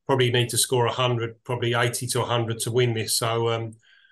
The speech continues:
I, I don't see Moeen. I mean, Moeen batted quite well in the first innings in Manchester, but again, he got to the point where he got fifty and then effectively, you know,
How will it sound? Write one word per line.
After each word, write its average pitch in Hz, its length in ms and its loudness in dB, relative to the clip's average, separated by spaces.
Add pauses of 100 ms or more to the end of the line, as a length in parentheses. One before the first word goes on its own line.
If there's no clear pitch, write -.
(320)
I, 131 280 2
I - 20 2
don't 135 300 2
see 117 260 2
Moeen. 117 300 4
I 123 40 4
mean, 135 160 6
Moeen 131 280 6
batted 123 400 0
quite 131 260 2
well 131 200 4
in 113 60 -2
the 113 60 -6
first 120 400 -4
innings 113 400 -4
in 117 160 0
Manchester, 117 640 0
but 135 120 -2
again, 113 480 0 (640)
he 120 160 0
got 139 160 -2
to - 100 0
the 120 80 0
point 123 300 2
where 113 100 0
he 107 60 -6
got - 180 0
fifty 120 480 2
and 117 100 0
then 117 220 0
effectively, 120 640 -4
you 113 100 -4
know, 110 220 -2